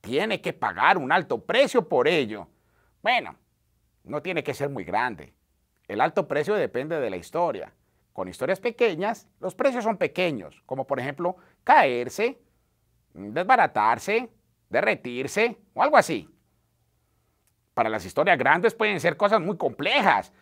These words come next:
como por ejemplo que con un chasquido destruyan a la mitad de las personas de la población de la Tierra. ¡No! Y luego regresa a su situación familiar, ¿eh? Pero cuando regresa a su situación familiar,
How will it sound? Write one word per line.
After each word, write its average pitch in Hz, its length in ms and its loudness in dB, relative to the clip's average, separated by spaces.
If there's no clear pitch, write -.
como 156 220 -4
por 143 160 2
ejemplo 190 320 0
que 214 140 2
con 147 160 -2
un 220 100 -4
chasquido 233 840 2
destruyan 277 520 6
a 240 80 12
la 196 80 8
mitad 190 280 6
de 302 100 10
las 254 120 10
personas 233 420 6
de 269 100 4
la 196 120 8
población 208 400 4
de 359 80 4
la 240 160 6
Tierra. 359 580 12
¡No! 427 1200 12
Y 180 80 0
luego 302 280 8
regresa 208 440 6
a 320 40 6
su 196 120 0
situación 147 500 0
familiar, 135 720 4
¿eh? 190 320 0
Pero 95 240 -6
cuando 90 240 -10
regresa 113 540 -2
a - 20 4
su 117 140 -8
situación 104 420 -8
familiar, 220 580 6